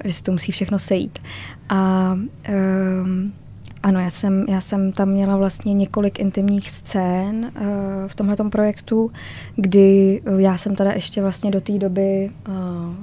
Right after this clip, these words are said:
jo, byla jsem na jednom workshopu s Itou O'Brien, eh, intimní koordinátorkou z Británie, což byla jako jedna z nejkrásnější-,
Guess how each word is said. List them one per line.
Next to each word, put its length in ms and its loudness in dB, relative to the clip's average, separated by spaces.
jo, 160 4
byla 220 0
jsem 240 -2
na 80 0
jednom 200 0
workshopu 480 -2
s 100 -6
Itou 160 -2
O'Brien, 680 0
eh, 160 -2
intimní 280 0
koordinátorkou 600 -2
z 80 -10
Británie, 680 6
což 160 0
byla 400 4
jako 380 -2
jedna 240 0
z 100 -6
nejkrásnější-, 680 -2